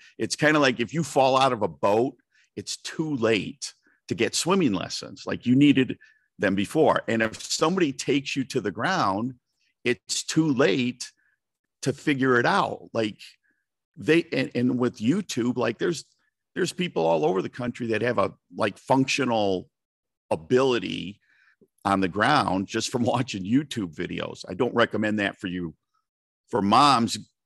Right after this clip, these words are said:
getting their kids involved. Like, don't put them in front of YouTube and go, "Here, go learn how to do a rear naked, blah, blah, blah. You, don't forget side control." Uh, um, yeah, none of that. So I recommend, I would recommend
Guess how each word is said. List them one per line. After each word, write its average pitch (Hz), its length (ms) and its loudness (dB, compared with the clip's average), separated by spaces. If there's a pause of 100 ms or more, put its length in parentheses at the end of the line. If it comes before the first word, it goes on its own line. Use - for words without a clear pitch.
getting 107 220 0
their 90 100 0
kids 170 340 2
involved. 95 440 -2
Like, 90 180 -4
don't 117 180 -2
put 135 140 -2
them 120 100 -2
in 104 60 -4
front 113 300 -6
of 95 60 -6
YouTube 113 440 -2
and 95 100 -10
go, 95 140 -2
"Here, 151 260 -2
go 135 180 -2
learn 147 220 0
how 143 140 0
to 139 100 -2
do 151 200 -4
a 139 80 -2
rear 135 220 -6
naked, 135 500 -8
blah, 117 140 -8
blah, 127 180 -8
blah. 131 380 -4
You, 110 180 -6 (320)
don't 131 160 0
forget 143 280 0
side 151 360 2
control." 117 640 2 (340)
Uh, 104 180 -6 (280)
um, 98 440 -4
yeah, 104 220 0
none 123 300 -2
of 101 80 0
that. 95 280 -2
So - 400 2 (240)
I 123 180 0
recommend, 139 520 -2
I 120 140 0
would 139 160 0
recommend 117 400 -2